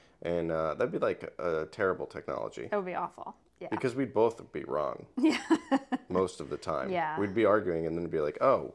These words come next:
Speaker 1: we weren't having this conversation at all.
Speaker 2: Right.
Speaker 1: It never happened."
Speaker 2: And then I saw you do this that I didn't know about. Now I'm mad.
Speaker 1: Oh, yeah. Oh, yours is with visuals.
Speaker 2: Oh, yeah, I assume.
Speaker 1: Yeah, podcasting's au-, au-, audible, auditory medium.
Speaker 2: Yeah.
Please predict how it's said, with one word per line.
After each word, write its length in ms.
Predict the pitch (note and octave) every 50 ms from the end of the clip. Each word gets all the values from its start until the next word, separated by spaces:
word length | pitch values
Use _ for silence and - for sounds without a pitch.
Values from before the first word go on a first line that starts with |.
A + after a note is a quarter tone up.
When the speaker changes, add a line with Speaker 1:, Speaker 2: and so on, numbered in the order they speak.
| - -
Speaker 1:
we 180 | G#2 A2 G#2+
weren't 260 | G2+ G#2 G#2 G2+ G2
having 240 | G#2 F#2 F2 F#2 F#2
this 120 | F2+ E2+ -
conversation 560 | - F#2 F2 E2 E2 - F#2 E2+ D#2+ - D2+
at 80 | D2+ F2
all. 180 | F#2+ F2 -
Speaker 2:
Right. 160 | G3 F#3 E3+ D#3
Speaker 1:
It 40 | F#2
never 180 | F#2 F2 D#2
happened." 480 | D2 E2+ D2+ C#2+ - D#2 D2 F2 - G#3 - _ _ _ -
Speaker 2:
And 160 | G3 F#3+ F#3+
then 80 | G3 F#3+
I 80 | F#3+ F#3
saw 140 | - -
you 220 | F#3 E3+ E3 E3 E3
do 160 | D#3 E3 D#3+
this 500 | - E3+ D#3 - D3 - - - - - _ _ _ _ _ _ _ _ _ _ _ _
that 100 | - E3
I 80 | D#3+ D#3
didn't 200 | D3+ D3 C#3 D#3
know 120 | C3 F#2
about. 320 | F2+ F2+ - A2+ G2+ D2 C#2
Now 140 | C#2+ C#2 C#2
I'm 180 | B1 A#1 A#1
mad. 300 | C2 D2+ - - - - - _ _ _ _ _ _ _ -
Speaker 1:
Oh, 240 | G2+ G#2 G2 F2+
yeah. 300 | E2+ D#2+ E2+ F2+ E2+ - -
Oh, 100 | F#2+ A2
yours 280 | A2 G#2+ A2+ A#2+ A#2+
is 160 | A2 F#2+ E2+ -
with 160 | D#2 C#2+ -
visuals. 540 | E2 F#2 G2 G2+ D#2 C2+ A#1 - - - - _ _ _ _ _ _ _ _ _ _ _ _ _ _ _ _ _ _ _ _ _ -
Speaker 2:
Oh, 340 | E3+ F#3 G3 B3 F#3 - - -
yeah, 200 | - F3+ E3+ - -
I 200 | - - F#3+ G3+ - _ -
assume. 440 | F#3+ F3+ - - E3+ F3 F3 E3+ F3+ A2+
Speaker 1:
Yeah, 160 | A#2+ G#2+ F#2+
podcasting's 680 | - - G#2+ F#2+ - G2 E2+ D#2+ - - E2+ D#2 - -
au-, 60 | - D2 - - -
au-, 260 | - - - - - -
audible, 580 | D2 D#2+ D#2 E2 E2 C#2+ D2+ C#2+ D2 D2+ - - _ _ _ -
auditory 480 | - G2+ F#2+ F2+ - G2+ F#2 F2 E2+ E2+
medium. 460 | F2 F2 E2+ F2 E2+ E2+ F2 F2+ G#2 -
Speaker 2:
Yeah. 340 | G#3 G#3 F#3+ F3+ E3+ F3+ F#3